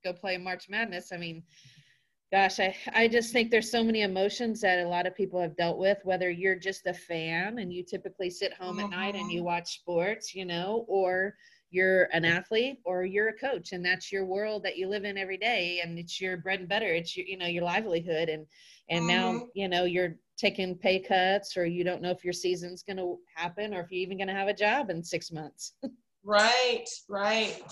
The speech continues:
Speaker 2: So, like, as, as a, as a coach for a football, uh, for football, hello, coach for a <laughs> softball team, even for, um, on the college level,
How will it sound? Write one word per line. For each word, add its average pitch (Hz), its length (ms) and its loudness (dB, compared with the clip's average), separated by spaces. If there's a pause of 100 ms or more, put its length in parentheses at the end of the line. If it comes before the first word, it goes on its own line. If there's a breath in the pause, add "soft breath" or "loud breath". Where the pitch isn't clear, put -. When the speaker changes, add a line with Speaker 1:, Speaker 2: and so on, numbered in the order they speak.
(340 loud breath)
Speaker 2:
So, 381 320 10
like, 349 260 8
as, 302 180 8 (140)
as 311 100 6
a, - 300 -6
as 285 100 0
a 311 40 -2 (200)
coach 247 220 4 (100)
for 233 180 6
a 214 140 2
football, 214 300 0
uh, 220 120 6 (260)
for 170 200 0
football, 147 400 -6
hello, 190 300 4 (320 loud breath)
coach 247 200 6
for 254 120 10
a - 40 8
<laughs> - 20 6
softball 247 600 4
team, 220 240 0
even 269 360 -4
for, 226 320 4
um, 190 420 2 (160)
on 226 100 2
the 226 60 0
college 311 320 2
level, 226 260 0